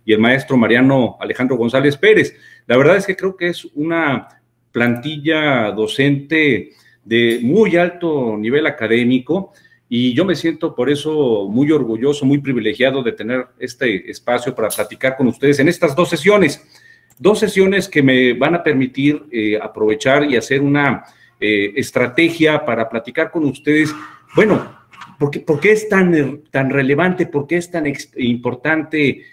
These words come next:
siempre, eh, lo que es el expediente judicial? Ustedes ya han venido platicando, por supuesto, qué es la cuenta, ¿verdad? Eh, cuál es el objeto de estudio del secretariado, qué actitudes debe mostrar el secretariado. Pero fíjense que para mí siempre es muy importante que tomemos conciencia,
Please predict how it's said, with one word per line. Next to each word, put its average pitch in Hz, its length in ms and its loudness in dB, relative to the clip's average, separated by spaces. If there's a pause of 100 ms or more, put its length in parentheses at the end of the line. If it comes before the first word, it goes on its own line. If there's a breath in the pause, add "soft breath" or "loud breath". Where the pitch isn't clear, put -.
(140 loud breath)
siempre, 143 760 2
eh, - 20 2
lo 113 160 0
que - 80 -4
es 139 120 -2
el 135 100 0
expediente 131 600 0
judicial? 101 540 -4 (360 soft breath)
Ustedes 196 280 2
ya 190 100 2
han 185 60 0
venido 180 280 0
platicando, 151 520 -4
por 117 140 -18
supuesto, 127 420 -10
qué 113 120 -8
es 110 140 -10
la 110 160 -4
cuenta, 170 600 2
¿verdad? 127 440 0 (320 loud breath)
Eh, 104 380 -6
cuál 139 200 0
es 127 80 -2
el 117 80 2
objeto 120 300 -2
de 101 80 -4
estudio 127 320 0
del 98 120 -2
secretariado, 139 800 -2
qué 135 100 -4
actitudes 123 520 -6
debe 117 160 -4
mostrar 110 380 -6
el 101 80 -6
secretariado. 139 920 0 (280 loud breath)
Pero 143 160 4
fíjense 247 340 0
que - 100 -10
para 139 200 2
mí 190 500 -2
siempre 165 480 -4
es 147 100 -6
muy 160 240 -4
importante 139 640 -2
que 131 100 -6
tomemos 139 500 2
conciencia, 110 800 0